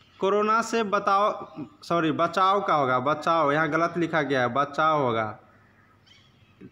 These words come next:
टाइप करने वाला ना गलती कर देता है, बचाओ, ठीक है, यहाँ पर बचाव होगा, आप लोग समझ गए होंगे, बच-, बचाओ, बचाओ। तो बचाव का सही उपाय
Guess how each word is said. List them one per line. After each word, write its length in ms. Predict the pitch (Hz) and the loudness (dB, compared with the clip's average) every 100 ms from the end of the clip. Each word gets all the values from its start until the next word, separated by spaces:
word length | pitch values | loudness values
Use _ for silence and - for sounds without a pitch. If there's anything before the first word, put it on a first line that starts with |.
| - | -4
टाइप 240 | 160 170 185 | -2 -2 -2
करने 240 | 170 180 | 0 0
वाला 180 | 170 170 | 2 2
ना 140 | 196 | 0
गलती 280 | 180 156 165 | 0 -2 -2
कर 180 | 160 147 | -2 0
देता 300 | 143 147 123 | 0 0 0
है, 80 | 113 | 0
बचाओ, 600 | 127 131 147 139 120 107 - - _ _ _ | -2 -2 0 2 0 -4 -10 -20 _ _ _
ठीक 180 | 165 165 | -6 -2
है, 460 | 214 151 107 - - _ 139 | 0 0 -4 -12 -20 _ -6
यहाँ 260 | 143 156 | -2 0
पर 200 | 160 175 151 | 0 0 0
बचाव 420 | 147 151 156 151 | -2 0 0 2
होगा, 300 | 135 156 185 - - - | 0 0 -2 -6 -10 -6
आप 160 | 143 | -2
लोग 120 | 156 151 | -2 -2
समझ 260 | 156 160 | 0 -2
गए 180 | 151 160 | -2 -2
होंगे, 260 | 160 160 180 | 0 0 -2
बच-, 720 | 131 139 143 143 - - - - | 0 0 0 -4 -18 -20 -20 -10
बचाओ, 640 | 139 139 135 - 135 120 113 | -2 -2 -2 -2 0 0 0
बचाओ। 360 | 131 135 143 | -2 0 -2
तो 340 | 117 - - 139 | -2 -8 -8 -4
बचाव 400 | 175 175 208 220 | -2 0 0 0
का 200 | 214 220 | 0 -2
सही 340 | 208 196 190 208 | 0 0 2 2
उपाय 440 | 196 196 196 214 | 0 0 -2 -2